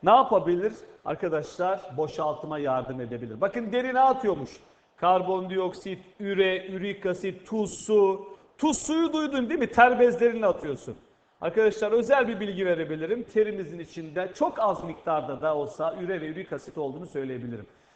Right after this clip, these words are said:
Bakın, bağırsaklardan safra ve bilirubin gibi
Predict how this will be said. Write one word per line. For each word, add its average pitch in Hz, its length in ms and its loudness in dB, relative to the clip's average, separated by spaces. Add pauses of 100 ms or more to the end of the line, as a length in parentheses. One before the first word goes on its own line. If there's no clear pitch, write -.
(100)
Bakın, 254 320 2
bağırsaklardan 254 880 4
safra 233 580 0
ve 226 160 6
bilirubin 214 560 -4
gibi 214 420 -6